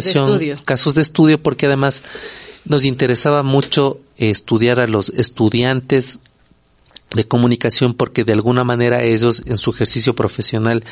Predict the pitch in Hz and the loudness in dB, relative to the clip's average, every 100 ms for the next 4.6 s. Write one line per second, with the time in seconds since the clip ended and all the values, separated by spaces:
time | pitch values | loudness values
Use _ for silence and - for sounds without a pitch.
0 | - - - - - 123 131 113 110 120 | -20 -20 -20 -16 -2 0 2 2 2 0
1 | - 110 - 110 - - 110 101 - 107 | 0 -4 -2 -4 -2 -4 -2 -4 -4 -4
2 | 107 110 - 190 107 - _ _ _ _ | 0 -2 0 0 0 -4 _ _ _ _
3 | _ _ _ _ _ - 110 107 131 120 | _ _ _ _ _ -2 0 2 2 0
4 | - 113 113 107 101 104 | -2 0 0 2 0 -2